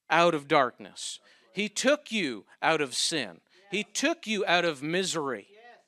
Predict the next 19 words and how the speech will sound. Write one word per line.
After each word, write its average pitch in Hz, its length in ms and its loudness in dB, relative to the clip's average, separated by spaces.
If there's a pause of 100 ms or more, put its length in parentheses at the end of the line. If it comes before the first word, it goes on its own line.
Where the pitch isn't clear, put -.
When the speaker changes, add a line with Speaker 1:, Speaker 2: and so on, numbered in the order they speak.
(760)
Speaker 1:
And 123 120 -10
when 180 140 -2
you 233 80 0
made 254 240 2
Jesus 247 560 -2
Lord, 214 560 6 (520)
something 247 600 -2
happened. 190 580 -6 (360)
We 208 140 0
read 208 240 6
about 180 260 4
it 151 120 -2
here 180 500 -2 (640)
in 135 240 -8
verse 170 640 -2 (1700)
twenty-six 170 680 -6
and 127 140 -10
twenty-seven. 127 640 -6
It - 60 -20